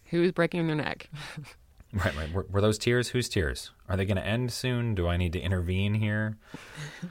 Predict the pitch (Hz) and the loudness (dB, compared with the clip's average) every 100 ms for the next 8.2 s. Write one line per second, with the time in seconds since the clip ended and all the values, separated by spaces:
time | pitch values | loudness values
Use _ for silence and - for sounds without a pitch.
0 | - - - _ _ - - - 151 - | -14 -20 -20 _ _ -14 -14 -20 -20 -20
1 | - - _ _ _ _ 101 110 151 - | -20 -20 _ _ _ _ 4 6 6 6
2 | 104 - - _ - _ 101 107 - 87 | 4 4 -4 _ -20 _ 0 0 -2 -6
3 | - - - 78 78 76 - - - 80 | -6 -14 -6 -2 -2 -2 -6 -10 -6 -2
4 | 80 92 92 113 127 95 92 92 87 87 | 0 2 4 4 4 4 4 4 4 2
5 | 76 - - - _ 82 76 69 - 78 | 0 -8 -12 -18 _ -4 -2 -2 0 0
6 | 60 - - _ _ _ _ _ _ - | 0 -4 -18 _ _ _ _ _ _ -12
7 | 73 - 92 101 - 90 87 85 - 73 | -8 -2 2 0 2 0 0 -2 -2 -4
8 | 73 73 | -4 -6